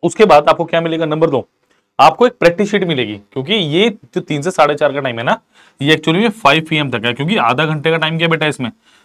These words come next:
आधे घंटे का टाइम है इसमें सिर्फ और सिर्फ आपके लिए, आपका डाउट सेशन लगा के चलिए। तो हर क्लास का डाउट सेशन साथ में ही है आपके,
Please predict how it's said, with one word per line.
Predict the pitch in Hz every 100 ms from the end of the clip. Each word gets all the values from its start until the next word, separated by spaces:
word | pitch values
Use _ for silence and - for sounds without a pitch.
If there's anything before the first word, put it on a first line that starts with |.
| -
आधे | 123 143 170
घंटे | 165 170
का | 165
टाइम | 151 151
है | 147 139
इसमें | 127 135
सिर्फ | 127 123 117
और | 117
सिर्फ | 120 120
आपके | 117 - 120
लिए, | 123 196 269 _ _ _ _ _ _ _ _ _ _ _ _ _ - -
आपका | 139 143
डाउट | 165 135 151
सेशन | 156 143
लगा | 147 123
के | 120
चलिए। | 117 113
तो | 131
हर | 156 208
क्लास | - 160 143
का | -
डाउट | 147 147 147
सेशन | 139 190
साथ | 254 - 120 -
में | 117
ही |
है | 104
आपके, | 98 -